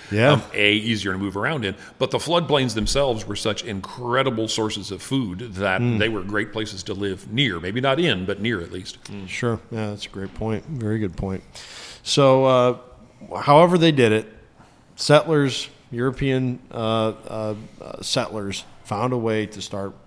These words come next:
Speaker 1: migrating across, uh, North America, get to the other side, and they get into, of course, Illinois, Indiana. Those would have been prairie states already that were being transformed. Uh, but once they got, you know, to the other side,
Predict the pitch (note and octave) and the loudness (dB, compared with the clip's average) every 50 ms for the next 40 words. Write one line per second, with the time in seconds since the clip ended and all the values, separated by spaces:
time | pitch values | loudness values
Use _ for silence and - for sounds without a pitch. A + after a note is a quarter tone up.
0 | _ _ _ _ _ _ _ - - A#2+ G2+ F#2 G2 G#2+ A2 G2+ G#2 G#2 G#2+ G#2 | _ _ _ _ _ _ _ -14 -10 -8 -8 -6 -6 -6 -6 -6 -4 -6 -6 -6
1 | G#2 G2+ G2 F#2 - - G2 E2 F#2 F#2 - - - - - - - - - - | -6 -8 -10 -10 -8 -8 -8 -6 -6 -8 -10 -10 -14 -16 -18 -20 -20 -20 -20 -20
2 | - - - _ - G2+ G2+ F#2+ F#2+ F#2+ G2 G2+ - A2 G#2 G2 F#2 F2+ E2+ - | -20 -20 -20 _ -10 -8 -6 -4 -4 -4 -4 -4 -6 -6 -6 -6 -6 -6 -8 -8
3 | - F#2+ G2 F#2+ G2 G#2 A2 - - B2 A#2 A2 A2 A2 G#2+ G#2 - A2+ G#2 G2 | -10 -12 -10 -8 -8 -8 -8 -8 -8 -4 -2 0 0 0 -2 -2 -2 -4 -4 -2
4 | G2+ G2+ G2+ G2+ G2 G2 - - - - - - - _ - F#2+ G2+ F#2+ F#2+ G2+ | -2 -4 -4 -4 -6 -10 -14 -20 -20 -20 -20 -20 -20 _ -8 -6 -4 -2 -2 -2
5 | G#2 A2 A2 G#2+ G2+ G#2 - A2 G#2 G2+ G2+ - - C#3+ C3 A#2+ - C#3 B2+ B2 | 0 0 -2 -2 -4 -4 -4 -4 -4 -4 -4 -2 0 0 0 0 0 -2 -2 -2
6 | B2 A#2 G#2+ G#2 G#2+ A2+ A2+ A2+ A2+ A#2+ - - - A#2+ G#2+ A2 G#2+ G2+ G2+ G2+ | -2 -2 -2 -2 -2 -4 -4 -6 -8 -14 -16 -14 -12 -10 -8 -6 -6 -6 -6 -6
7 | G#2 G#2+ G#2 G#2+ G#2+ G2+ A2 G#2 G2+ G2 G2 G2 G2 G2 F#2 - - G2 F#2+ F#2 | -6 -6 -6 -8 -8 -8 -8 -10 -10 -8 -6 -6 -6 -6 -8 -8 -8 -8 -8 -6
8 | G2 F#2 - - G#2 G#2 G2+ G2+ - - G#2 G2 F#2+ F#2 F2 E2 E2+ F#2+ F#2+ - | -6 -8 -8 -8 -8 -8 -8 -8 -8 -6 -6 -6 -6 -6 -6 -8 -8 -10 -10 -14
9 | - - _ - G2+ G2+ G2 G2 C#2+ G#2 F#2+ F#2 F#2+ F#2+ F#2 F#2 F#2+ F#2 - F#2+ | -18 -20 _ -16 -12 -10 -10 -8 -8 -8 -10 -10 -8 -8 -8 -8 -8 -10 -10 -12
10 | F2+ G2 G2 F#2 - - G2 F2 E2+ E2+ F2+ F#2+ F#2+ - - - - - - - | -10 -10 -12 -12 -12 -12 -12 -10 -10 -10 -12 -12 -14 -16 -20 -20 -20 -20 -20 -20
11 | - - - _ - A2+ A2 G#2 G#2 G#2 G#2 G2+ G#2+ G#2 G#2 A2+ B2+ D#3 D#3 - | -20 -20 -20 _ -12 -8 -6 -4 -4 -4 -4 -6 -6 -4 -4 -2 -2 -2 -2 -2
12 | - D3+ C#3 B2 A2+ A2 G#2+ A2 A#2 A#2 A#2+ - - - _ - - A#2 G#2 G2+ | -2 0 0 0 0 -2 -2 -2 -2 -4 -6 -10 -16 -20 _ -14 -12 -10 -8 -8
13 | G2+ G2 - - G#2+ F#2+ G2 G#2+ B2+ D3 C3 - - G2+ F2 E2+ F2 F#2 F2+ | -8 -10 -10 -10 -8 -6 -4 -2 -2 -2 -2 -2 -2 -2 -2 -4 -4 -6 -8